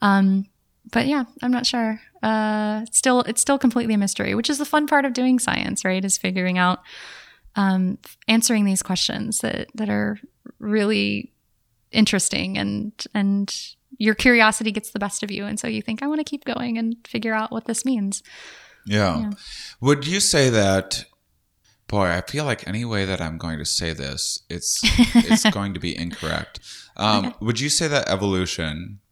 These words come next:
Speaker 2: works faster when, when there is in these, uh, promiscuous species. The, the,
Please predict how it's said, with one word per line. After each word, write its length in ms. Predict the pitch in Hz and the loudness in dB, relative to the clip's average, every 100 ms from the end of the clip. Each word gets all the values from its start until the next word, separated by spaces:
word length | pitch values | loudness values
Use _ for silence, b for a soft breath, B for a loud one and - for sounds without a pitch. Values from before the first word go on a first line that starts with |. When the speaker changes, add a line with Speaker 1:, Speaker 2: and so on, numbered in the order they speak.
| _ _ _ _ _ _ _ _ _ _ _ _ _ - | _ _ _ _ _ _ _ _ _ _ _ _ _ -8
Speaker 2:
works 800 | 95 95 95 - - - - - _ | -4 0 0 -2 -4 -4 -4 -8 _
faster 1000 | - - 127 120 101 - 85 73 90 107 - _ _ - | -14 0 4 6 4 -4 -8 -8 -10 -12 -18 _ _ -16
when, 720 | 85 87 82 82 82 82 85 - | -6 -4 -2 -4 -6 -8 -10 -12
when 240 | 87 82 | -8 -6
there 240 | 80 80 78 | -4 -4 -4
is 360 | 78 78 78 76 | -6 -6 -6 -8
in 180 | - 82 | -8 -6
these, 240 | 78 78 - - | -4 -4 -6 -10
uh, 200 | 55 76 - - | -10 -10 -12 -20
promiscuous 640 | - 92 78 - - 78 | -12 -8 -6 -6 -4 -4
species. 760 | - - - 98 - 76 85 - | -4 -6 -2 -2 -2 -6 -6 -6
The, 300 | 82 76 71 | -4 -4 -6
the, 640 | - 80 65 78 76 82 | -8 -6 -4 -6 -8 -10